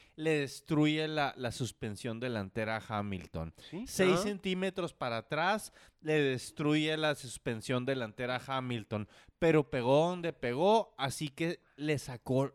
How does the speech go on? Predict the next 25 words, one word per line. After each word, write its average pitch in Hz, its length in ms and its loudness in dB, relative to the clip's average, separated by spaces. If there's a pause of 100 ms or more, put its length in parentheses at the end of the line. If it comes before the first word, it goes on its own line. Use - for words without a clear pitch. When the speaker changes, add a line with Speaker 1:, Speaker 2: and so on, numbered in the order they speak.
Speaker 1:
la 131 200 -8
llanta 107 540 -8
Speaker 2:
No, 190 160 6
no, 180 160 8
sí, 156 160 4
sí, 143 120 0
si 131 100 0
hubiera 123 80 10
estado 185 140 6
un - 40 6
poquito 196 220 6
Speaker 1:
al - 60 6
Speaker 2:
más 98 100 4
Speaker 1:
Red - 40 0
Speaker 2:
atrás, - 180 8
Speaker 1:
Bull. 117 240 -4
Speaker 2:
le 135 140 10
rompe 131 380 10
todo 156 220 12
el 165 80 6
morro 143 400 12
a, 101 360 6
a, 82 120 -4
a 95 40 0
Verstappen. 85 520 2